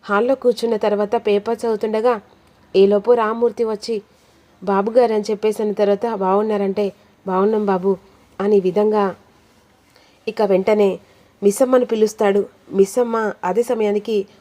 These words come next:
"ఆ, వస్తున్నానండి" అని చెప్పేసి కిందికొస్తుంది. ఇక నాన్నను చూసిన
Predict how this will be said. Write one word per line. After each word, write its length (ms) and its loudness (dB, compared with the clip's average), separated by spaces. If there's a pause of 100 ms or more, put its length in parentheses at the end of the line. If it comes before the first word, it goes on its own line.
(140)
"ఆ, 120 0
వస్తున్నానండి" 720 0
అని 100 -2
చెప్పేసి 400 -6
కిందికొస్తుంది. 720 -4 (580)
ఇక 140 2
నాన్నను 360 2 (100)
చూసిన 420 -2